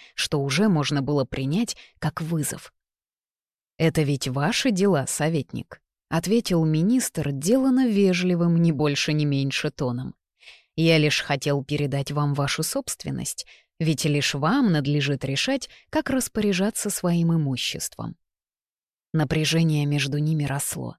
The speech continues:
Цайдин, казалось, сделался еще больше и выше. На лице его застыла агрессивно-нейтральная гримаса,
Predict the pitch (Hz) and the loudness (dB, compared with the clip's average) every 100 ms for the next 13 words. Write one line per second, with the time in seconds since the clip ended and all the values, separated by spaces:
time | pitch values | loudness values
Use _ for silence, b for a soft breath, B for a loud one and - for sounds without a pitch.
0 | _ _ b b 190 175 156 165 220 165 | _ _ b b 0 2 2 2 2 2
1 | 151 156 170 156 143 160 180 170 165 156 | 0 0 2 0 -2 0 2 2 0 -4
2 | 147 160 - 160 160 208 208 - 190 175 | -4 -4 -4 -4 -2 -2 -2 -2 -2 -2
3 | 151 - 156 _ _ b - 170 151 - | -4 -4 -8 _ _ b -2 0 0 0
4 | 160 143 139 135 131 - 151 139 139 139 | -2 -2 -2 -2 -2 -2 -2 0 0 -2
5 | 143 - 156 143 147 147 143 147 143 139 | -4 -4 -4 -2 -2 0 -2 -4 -4 -2
6 | 139 139 143 139 143 175 - | -2 -2 -4 -4 -2 -2 -4